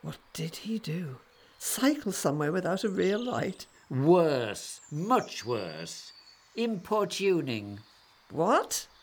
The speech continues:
Speaker 2: Loitering in a public lavatory and gratifying the desires of older men. Barbara, he's a homosexual.
Speaker 1: Jim?
Speaker 2: Yes, your fancy man.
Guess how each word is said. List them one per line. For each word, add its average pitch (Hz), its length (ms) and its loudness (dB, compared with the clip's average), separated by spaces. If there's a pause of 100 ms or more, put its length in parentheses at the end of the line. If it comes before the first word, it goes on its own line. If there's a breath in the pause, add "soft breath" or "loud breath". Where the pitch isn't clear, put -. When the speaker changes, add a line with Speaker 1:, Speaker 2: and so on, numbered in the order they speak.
Speaker 2:
Loitering 208 600 2
in 170 100 -2
a 160 80 2
public 233 420 -2
lavatory 135 680 -2
and 156 180 -2
gratifying 170 680 0
the 156 80 -4
desires 139 680 0
of 143 120 0
older 175 400 4
men. 127 580 -4 (560)
Barbara, 147 460 2 (100)
he's 185 200 0
a 135 80 -2
homosexual. 127 1200 -4 (260)
Speaker 1:
Jim? 285 520 4 (140)
Speaker 2:
Yes, 214 420 0
your 214 200 4
fancy 180 460 -4
man. 98 380 -6